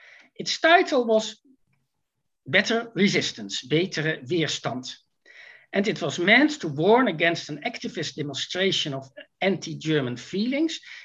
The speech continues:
because of only an injured national pride. Instead, it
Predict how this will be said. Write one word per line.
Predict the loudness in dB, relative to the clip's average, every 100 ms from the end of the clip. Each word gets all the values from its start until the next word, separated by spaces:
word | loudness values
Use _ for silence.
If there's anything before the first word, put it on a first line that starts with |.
| -4
because | -4 0 0 0 -2
of | -8 -10 -2
only | 4 6 6 4 2 0
an | -2 -4 -2
injured | 2 2 2 0 -2 -2 -4
national | -4 -2 -4 -6
pride. | -6 -2 0 -2 -8 -18 _ _ _ _ _ _ _ _ _ _ -10
Instead, | -8 -6 -4 0 4 4 2
it | -8